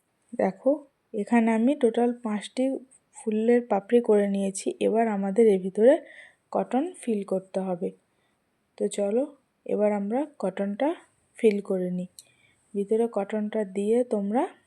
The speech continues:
তারপর আবার সানফ্লাওয়ার পাপড়িগুলো করবে।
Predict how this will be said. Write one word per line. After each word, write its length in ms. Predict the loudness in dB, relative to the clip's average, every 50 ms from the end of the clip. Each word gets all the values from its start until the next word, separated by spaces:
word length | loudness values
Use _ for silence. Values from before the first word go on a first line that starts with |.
| _ _ _ _ _ _ _ _ _ _ _ _ _ _ _ _ _ _ _ _ _ _ _ _ _ _ _ _ _ _ _ _ _ _ _ _ _
তারপর 420 | -2 -2 -2 -2 -6 -8 -8 -8 -8 -8 -8 -8
আবার 340 | -8 -4 0 2 2 2 0 -4 -12 -20 -20 -20 -20 -20 _ _ _ _ _ _
সানফ্লাওয়ার 760 | -10 -6 -4 -4 -4 -4 -6 -6 -6 -4 0 2 2 2 2 0 -2 -8 -16 _ _ _ _ _ _ _ _ _ _ _ _ _ _ _ _
পাপড়িগুলো 600 | -6 -6 -6 -6 -2 -2 0 2 2 2 0 -2
করবে। 420 | -2 -2 -4 -4 -4 -6 -10 -12